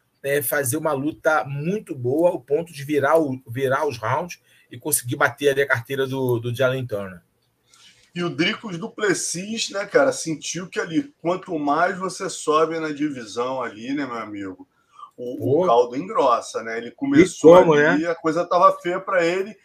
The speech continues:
Speaker 2: e mal ou bem, né, o Derek Brunson conseguiu mostrar um ponto falho nele, né, cara? A defesa de quedas realmente deixa a desejar.
Speaker 1: E o,
Speaker 2: Apesar que o Derek
Speaker 1: e o
Speaker 2: Brunson é o
Speaker 1: Gaizinho, né?
Speaker 2: melhor wrestler da divisão, né?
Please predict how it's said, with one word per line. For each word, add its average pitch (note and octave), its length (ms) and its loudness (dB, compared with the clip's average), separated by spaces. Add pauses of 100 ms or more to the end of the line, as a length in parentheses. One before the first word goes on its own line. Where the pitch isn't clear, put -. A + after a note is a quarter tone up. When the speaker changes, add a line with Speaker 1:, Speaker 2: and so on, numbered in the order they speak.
(280)
Speaker 2:
e D#3 80 0
mal E3+ 240 6
ou G#3+ 160 6
bem, F#3 400 4
né, E3+ 120 0
o E3 120 2
Derek D#3+ 360 2
Brunson D#3 420 -8
conseguiu F3+ 460 -12
mostrar E3+ 400 -6
um F3 100 -8
ponto F#3+ 260 -16 (120)
falho E3+ 340 2
nele, A#2+ 420 -12
né, G#2+ 220 -14
cara? G2+ 180 -12
A G2+ 40 -10
defesa A#2+ 460 -14
de C3 140 -16
quedas A#2+ 480 -6
realmente B2+ 640 -10 (440)
deixa C3 300 -10
a - 20 -4
desejar. C#3 320 -4
Speaker 1:
E C3 120 2
o, - 20 2
Speaker 2:
Apesar E3 340 0
que F#3+ 100 -14
o - 20 -6
Derek E3+ 200 4
Speaker 1:
e A#3 40 0
o A3+ 60 -2
Speaker 2:
Brunson A#3+ 80 4
é - 20 12
o - 20 12
Speaker 1:
Gaizinho, G3+ 380 8
né? F#3+ 100 6
Speaker 2:
melhor F3 240 6
wrestler C#3 380 -2
da A#2+ 80 -2
divisão, G2 520 -14
né? - 80 -20